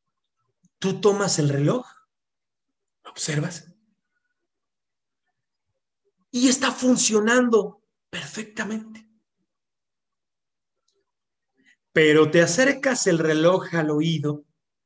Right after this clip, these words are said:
y te vas a percatar de algo. Su corazón ha dejado de latir. Así está nuestro mundo.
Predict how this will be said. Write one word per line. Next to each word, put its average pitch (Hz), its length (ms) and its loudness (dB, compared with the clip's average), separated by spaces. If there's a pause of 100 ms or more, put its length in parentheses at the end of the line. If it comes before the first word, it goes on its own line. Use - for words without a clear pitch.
(1200)
y 175 120 -4
te 143 120 -6
vas - 180 -8
a 143 100 -12
percatar 135 500 -8
de 123 100 -12
algo. 131 340 -12 (2250)
Su - 280 -4
corazón 147 720 -4 (1200)
ha 143 140 -2
dejado 135 460 -6
de 127 120 -8
latir. 131 480 -8 (2750)
Así 170 400 -2
está 190 240 -4
nuestro 185 360 -6
mundo. 190 360 -8